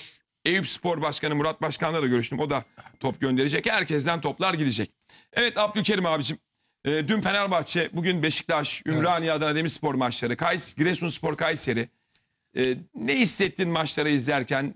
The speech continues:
Speaker 1: Tabii ki söyleyecekleriniz var, vardır, muhakkak var. Neler söyleyeceksiniz?
Speaker 2: Her zaman futbol maçı izlerken, yani işim gereği,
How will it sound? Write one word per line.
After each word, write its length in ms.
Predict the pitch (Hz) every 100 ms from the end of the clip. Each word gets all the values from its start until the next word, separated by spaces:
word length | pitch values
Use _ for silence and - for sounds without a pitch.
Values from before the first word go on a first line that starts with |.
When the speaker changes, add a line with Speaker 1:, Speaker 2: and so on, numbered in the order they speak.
| _
Speaker 1:
Tabii 200 | - 170
ki 80 | -
söyleyecekleriniz 600 | 160 143 131 120 135 120
var, 200 | 123 113 131 -
vardır, 460 | 151 135 120 - -
muhakkak 480 | 165 151 - 107 123
var. 300 | 139 - - -
Neler 220 | 135 123
söyleyeceksiniz? 680 | 117 107 110 - - - - _ _ _ _ _ 139 127 143 - _ _ _
Speaker 2:
Her 260 | 180 202 262
zaman 400 | 202 175 190 185 _
futbol 340 | - 180 180 180
maçı 420 | 175 - 170 156 - -
izlerken, 640 | 156 147 160 131 135 131 - -
yani 280 | 120 110 -
işim 320 | 139 - 160 135
gereği, 420 | 123 101 117